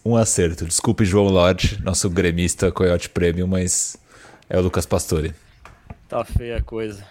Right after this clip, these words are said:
Speaker 2: Força, nação popista, que essa semana aí <laughs> preparem-se para o impacto. Bom, vamos agora pra uma edição express aí do nosso quadro.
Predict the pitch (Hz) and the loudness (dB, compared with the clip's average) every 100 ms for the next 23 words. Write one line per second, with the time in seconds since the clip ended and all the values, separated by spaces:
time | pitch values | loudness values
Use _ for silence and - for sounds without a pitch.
0 | - - - 240 180 - 147 127 143 139 | -20 -10 -2 0 0 -4 -4 -4 -4 -4
1 | 127 - 156 160 151 147 151 143 127 - | -6 -6 -8 -6 -6 -4 -6 -4 -6 -8
2 | 131 - 156 131 143 139 127 - 160 - | -8 -4 -2 0 0 0 -2 -4 -8 -8
3 | 208 208 170 - 151 143 156 160 165 - | -14 -12 -8 0 0 2 2 2 0 -2
4 | 170 160 156 131 117 - - - 185 - | -2 -2 -2 0 0 -2 -12 -16 -16 -20
5 | 190 165 143 151 190 175 - _ _ _ | -20 -20 -20 -2 2 2 -2 _ _ _
6 | _ - 147 170 160 156 165 160 160 156 | _ -8 -4 0 2 2 0 0 0 0
7 | 143 - 165 165 - - 139 147 175 127 | -2 -4 -2 -2 -6 -8 0 2 2 2
8 | 131 127 147 131 - 120 123 135 139 - | 0 2 0 -2 -8 -14 -4 -2 -2 -4
9 | - 131 156 151 147 135 | -2 4 4 2 -4 -6